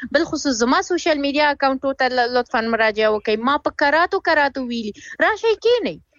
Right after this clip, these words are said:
راشئ مخامخ وغږیږئ. تاسو پاکستاني او ایراني او عربي او قطري او فلاني او فلاني ښځو سره کینئ. د خپل کور او کلي ښځو سره نه کینئ. لاندې همدغه محل-، ملا هیبت الله، نن تاسو تاریخ وټاکئ،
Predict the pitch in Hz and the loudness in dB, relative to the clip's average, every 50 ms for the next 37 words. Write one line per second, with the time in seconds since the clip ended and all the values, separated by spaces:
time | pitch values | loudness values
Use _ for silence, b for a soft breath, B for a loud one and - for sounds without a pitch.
0 | B B - 302 381 427 - 480 466 440 466 494 - 523 508 494 523 494 - 359 | B B -2 0 0 0 0 0 0 0 0 0 2 0 2 2 0 0 0 0
1 | 262 220 - 208 190 175 180 180 175 160 180 170 165 B B B B _ - 403 | 0 0 0 -2 -2 -2 -4 -8 -4 -2 -2 -2 -2 B B B B _ 0 0
2 | 427 415 - 415 - - 330 311 - 330 - - 330 320 320 339 381 392 370 339 | 2 0 -2 -2 0 0 -2 -2 -2 -6 -4 -2 0 0 0 0 -2 0 0 2
3 | 320 311 294 294 302 311 339 370 370 349 339 320 294 277 285 285 269 269 330 370 | 2 2 2 2 2 0 0 -2 0 2 2 2 2 2 2 0 2 2 0 2
4 | 359 349 320 - - 294 269 - 277 285 285 349 359 349 285 - 311 277 277 285 | 2 2 0 0 0 -2 0 2 2 2 4 2 2 0 0 0 0 2 2 2
5 | 294 349 359 311 - 311 277 277 285 311 349 370 349 - - 359 349 339 311 285 | 0 -2 -2 -2 -2 0 0 0 0 0 -2 -4 -2 -2 0 0 0 -2 -4 -2
6 | - 277 262 254 254 254 - 269 277 285 349 381 370 330 B B B B B - | 0 2 2 2 0 0 0 -2 0 2 2 2 2 2 B B B B B -2
7 | 285 - - - 403 403 392 381 381 381 - - - 381 381 370 370 359 - 392 | -2 -2 0 0 2 2 2 2 2 0 0 0 2 2 2 2 2 0 0 0
8 | 339 370 339 - 381 330 370 339 - 370 359 370 381 381 415 415 - 359 339 339 | 0 0 0 -2 -2 -2 -2 0 0 2 2 2 2 0 0 -2 0 0 0 2
9 | 320 320 320 285 b b b - 349 370 381 370 370 359 370 349 359 359 359 339 | 0 0 -2 -4 b b b 0 2 2 2 2 0 0 0 0 0 0 0 -2
10 | 339 339 330 339 330 330 311 311 311 320 320 320 320 330 330 311 277 302 302 - | 0 -2 -2 0 0 0 0 0 0 0 2 2 2 2 2 2 2 0 -2 -2
11 | 311 294 285 277 262 254 254 277 320 392 466 453 440 - 440 392 415 - 381 - | -2 -2 0 2 0 0 0 -2 0 0 0 0 2 2 2 2 2 0 -2 -2
12 | - 320 311 302 349 349 - 339 359 370 - 330 294 277 - 294 311 | 0 2 2 2 0 -2 -2 0 0 2 2 2 0 0 0 -2 -2